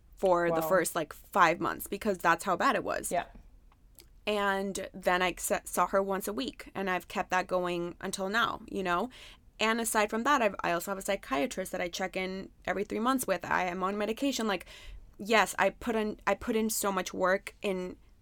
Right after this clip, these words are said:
Speaker 1: the other aspect of, like, taking care of myself, reading good books, being around uplifting people. Like, I do all these things, but, like, when we're t-, I, I never wanna not mention these other big things, because I'm like, those have been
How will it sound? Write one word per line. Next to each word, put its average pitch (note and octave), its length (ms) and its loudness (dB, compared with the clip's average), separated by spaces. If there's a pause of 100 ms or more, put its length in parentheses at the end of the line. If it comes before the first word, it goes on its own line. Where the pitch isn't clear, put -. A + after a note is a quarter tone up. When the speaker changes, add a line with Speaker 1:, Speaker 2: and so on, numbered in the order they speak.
Speaker 1:
the G3+ 160 -2
other F3 240 2
aspect G#3 400 2
of, G3 100 0
like, F3 160 -4
taking G3+ 240 -6
care C4+ 180 0
of A#3+ 60 0
myself, F#3+ 400 0
reading A3 320 0
good G#3+ 220 -2
books, A#3+ 420 2
being F#3+ 200 -4
around G3+ 360 -2
uplifting A3+ 360 -4
people. A#3 240 -4
Like, F#3+ 160 0
I F#3 80 2
do A3 160 2
all A3 140 8
these G#3+ 180 -2
things, G#3+ 300 -2 (300)
but, G#3+ 80 2
like, G3 360 2
when G#3+ 160 0
we're G3+ 100 2
t-, G3+ 100 -6 (100)
I, F#3 340 6
I F#3+ 100 2
never G3+ 240 2
wanna A3 320 0 (120)
not G3 300 2
mention G3+ 380 0
these G3+ 200 -4
other F3+ 220 0
big G#3+ 260 0
things, B3+ 320 -2
because A3 220 -6
I'm G3+ 140 -2
like, F#3 200 -2 (180)
those A#3+ 340 6
have G3+ 260 -2
been F3 320 0